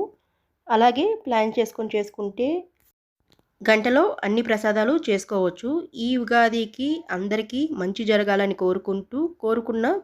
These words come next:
కోరికలు నెరవేరాలనుకుంటూ వీడియోలోకి వెళ్ళిపోదాము. ముందుగా ఉగాది పచ్చడి కోసము నేను ఇక్కడ చూపిస్తున్న విధంగా ఒక మీడియం సైజు నిమ్మకాయ సైజు అంతా చింతపండును తీసుకొని ఒక బౌల్లో వేసుకొని వాటర్ పోసుకొని ఒక వన్ టైము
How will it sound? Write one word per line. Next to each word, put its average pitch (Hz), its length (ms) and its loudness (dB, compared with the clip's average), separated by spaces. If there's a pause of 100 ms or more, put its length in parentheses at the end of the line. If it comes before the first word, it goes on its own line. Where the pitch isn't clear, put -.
కోరికలు 214 420 0
నెరవేరాలనుకుంటూ 196 880 -2 (540)
వీడియోలోకి 240 500 4 (160)
వెళ్ళిపోదాము. 196 640 0 (280)
ముందుగా 220 320 2 (240)
ఉగాది 226 340 0
పచ్చడి 220 340 -2
కోసము 208 340 -2 (180)
నేను 208 160 2
ఇక్కడ 190 180 -2 (200)
చూపిస్తున్న 220 480 -4
విధంగా 202 440 2 (200)
ఒక 190 120 -4 (180)
మీడియం 233 380 0
సైజు 214 260 0 (140)
నిమ్మకాయ 233 440 0
సైజు 220 260 0
అంతా 208 220 -2 (140)
చింతపండును 202 560 -2
తీసుకొని 196 420 -4 (720)
ఒక 202 180 2
బౌల్లో 196 340 4
వేసుకొని 208 440 -2 (220)
వాటర్ 214 320 -2
పోసుకొని 214 500 -2 (600)
ఒక 190 160 -8
వన్ 196 200 2
టైము 226 240 2